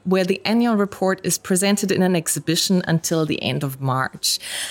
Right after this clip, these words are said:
And as such, we've kind of come full circle here at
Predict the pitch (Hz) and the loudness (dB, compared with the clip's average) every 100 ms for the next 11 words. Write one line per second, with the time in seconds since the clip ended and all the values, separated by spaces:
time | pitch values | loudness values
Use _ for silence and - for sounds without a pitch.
0 | - - 226 254 - 262 311 - - 311 | -12 -2 2 2 2 0 0 0 0 -2
1 | 311 285 254 247 262 254 - 254 285 311 | 0 0 0 0 -2 0 0 2 2 2
2 | - 185 190 285 294 233 220 214 185 185 | 0 0 0 0 0 2 0 0 0 -2